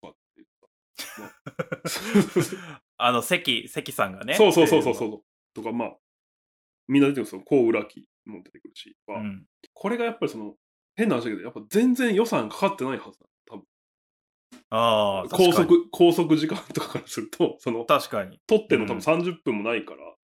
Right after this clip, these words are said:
Speaker 1: 映像自体も十、
Speaker 2: うんうん。
Speaker 1: 五分ぐらいだからね。だから、
Speaker 2: うんうんうんうん。
Speaker 1: で、まあ、ガンダムの仕事だからみんな多分断んないし、
Speaker 2: うん。
Speaker 1: で、先行のハサウェイのプロモーションにもなって、
Speaker 2: うん。
Speaker 1: で、多分その、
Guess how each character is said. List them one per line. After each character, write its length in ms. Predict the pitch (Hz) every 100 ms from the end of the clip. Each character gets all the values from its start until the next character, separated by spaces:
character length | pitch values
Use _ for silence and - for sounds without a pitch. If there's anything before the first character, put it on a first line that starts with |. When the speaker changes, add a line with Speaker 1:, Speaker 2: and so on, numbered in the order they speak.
| _ _ _
Speaker 1:
映 140 | 143 156
像 80 | 175
自 100 | -
体 80 |
も 140 | 117 110
十、 120 | 170
Speaker 2:
う 20 |
ん 20 |
う 40 | -
ん。 40 | -
Speaker 1:
五 100 | 131
分 120 | 151 151
ぐ 60 |
ら 80 | 123
い 20 |
だ 60 | 87
か 80 | -
ら 60 |
ね。 140 | - 151 _ -
だ 60 |
か 60 | 113
ら、 100 | 98 - -
Speaker 2:
う 40 |
ん 40 | 120
う 20 |
ん 40 |
う 760 | 107 104 107 101 107 95 101 98
ん 40 |
う 20 | 139
ん。 20 |
Speaker 1:
で、 360 | 175 143 78 _ _ _ _ -
ま 100 | 165
あ、 20 |
ガ 140 | 143 185
ン 60 |
ダ 80 | 156
ム 60 | 113
の 60 |
仕 120 | 104
事 160 | 123 120
だ 60 | 123
か 80 | 87
ら 80 |
み 140 | 98 117
ん 40 |
な 100 | 120
多 100 | 117
分 100 | 95
断 380 | - 113 123 123
ん 80 | 117
な 100 | 82
い 40 | - _ _ _
し、 480 | - - 104 101 -
Speaker 2:
う 40 |
ん。 340 | 117 104 95 _ _ _ _ -
Speaker 1:
で、 380 | 147 147 139 _ _ _ -
先 240 | 160 151
行 120 | 151
の 60 | 143
ハ 100 | 151
サ 120 | -
ウ 20 |
ェ 40 | 101
イ 20 |
の 80 | 98
プ 140 | -
ロ 80 | 117
モ 120 | 120
ー 40 | 120
シ 100 | 123
ョ 40 |
ン 40 |
に 60 | 117
も 120 | -
な 100 | 92
っ 20 | - -
て、 280 | 175 - - _ _ _ _ 120
Speaker 2:
う 60 |
ん。 280 | 110 101 98 _ _ _ _ -
Speaker 1:
で、 120 | 156
多 140 | 156 165
分 240 | 107 98
そ 100 | -
の、 120 | -